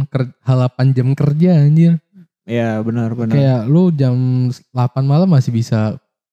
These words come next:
Speaker 1: kuliah.
Speaker 2: Hmm.
Speaker 1: Dan menurut gue itu di luar, luar nalar otak, anjir. Ya maksudnya,
Speaker 2: Ya, ini
Speaker 1: gue
Speaker 2: gua
Speaker 1: tahu kita wfa, misal, atau enggak kita kuliah online di
Speaker 2: Ah.
Speaker 1: rumah. Tapi enggak semena-mena
Speaker 2: Iya.
Speaker 1: jam delapan kita bisa kuliah, anjir.
Speaker 2: <laughs> Ini gue kuliah jam sembilan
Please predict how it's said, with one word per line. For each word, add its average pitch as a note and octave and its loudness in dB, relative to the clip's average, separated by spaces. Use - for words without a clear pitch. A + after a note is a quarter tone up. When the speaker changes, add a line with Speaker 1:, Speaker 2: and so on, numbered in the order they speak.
Speaker 1:
kuliah. B2+ 0
Speaker 2:
Hmm. A2 -8
Speaker 1:
Dan A2+ -6
menurut A#2+ 0
gue D#3 2
itu A#3 -4
di F3+ 2
luar, A#2 -2
luar B2 0
nalar B2 0
otak, E3+ -4
anjir. G3+ -6
Ya D#3 2
maksudnya, C#3+ 0
Speaker 2:
Ya, B2 -4
ini F#3+ -2
Speaker 1:
gue G3+ 0
Speaker 2:
gua B3+ 0
Speaker 1:
tahu D#3 0
kita D#3 -4
wfa, B2+ 0
misal, A#2+ -4
atau C3 -4
enggak D3 0
kita D3 -6
kuliah B2 0
online A2 -2
di A2 0
Speaker 2:
Ah. - 0
Speaker 1:
rumah. A#2 0
Tapi C3+ -6
enggak F3+ 2
semena-mena C3+ 0
Speaker 2:
Iya. C3 2
Speaker 1:
jam B2+ 4
delapan B2+ 0
kita C#3+ -2
bisa B2+ 0
kuliah, D#3+ 0
anjir. E3+ 2
Speaker 2:
<laughs> D#3+ -10
Ini G3 -4
gue G3+ -4
kuliah G3 -2
jam E3 0
sembilan E3+ 2